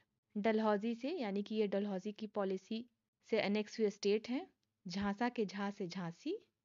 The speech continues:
और अवध यानी कि औध। अब एक क्वेश्चन देखते हैं जो कि यूपीएससी में पूछा गया था नाइनटीन नाइंटी टू में।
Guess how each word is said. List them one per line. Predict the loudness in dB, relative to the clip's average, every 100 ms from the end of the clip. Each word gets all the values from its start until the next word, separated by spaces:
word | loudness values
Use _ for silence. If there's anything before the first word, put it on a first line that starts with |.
| _ _ -6
और | -4 0
अवध | -2 0 -2 -4 _ -12
यानी | -8 -6 -6
कि | -8 -4
औध। | -4 -4 -10 -20 -20 _ _ _ -4
अब | -2
एक | 0
क्वेश्चन | 2 2 4 2
देखते | 2 0 0
हैं | 0 2
जो | -2
कि | 0 -2 -4 -4
यूपीएससी | -4 -2 0 -2 0
में | 0
पूछा | 0 0 0
गया | 0 0
था | -4 -6
नाइनटीन | -2 0 0
नाइंटी | 0 -2 -4
टू | -4 -2
में। | 0 -2